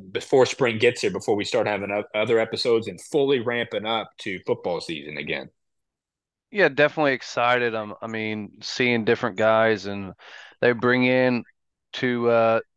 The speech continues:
Speaker 2: replace guys we've lost, obviously, with, uh,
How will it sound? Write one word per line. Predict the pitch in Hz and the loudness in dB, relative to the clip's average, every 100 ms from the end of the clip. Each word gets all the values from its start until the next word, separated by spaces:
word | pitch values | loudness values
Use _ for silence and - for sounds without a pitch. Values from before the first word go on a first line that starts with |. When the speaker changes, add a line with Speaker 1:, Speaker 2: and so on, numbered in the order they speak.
| _ | _
Speaker 2:
replace | 131 120 143 135 143 - - | -10 -4 0 0 -2 -8 0
guys | 131 131 117 | 2 2 0
we've | 123 104 | -8 2
lost, | 123 135 139 - | 4 4 2 -2
obviously, | 120 120 - 123 123 120 - _ _ _ _ _ | -4 -4 -12 -10 -8 -10 -14 _ _ _ _ _
with, | 117 113 - | -6 -6 0
uh, | 113 110 107 | 2 4 2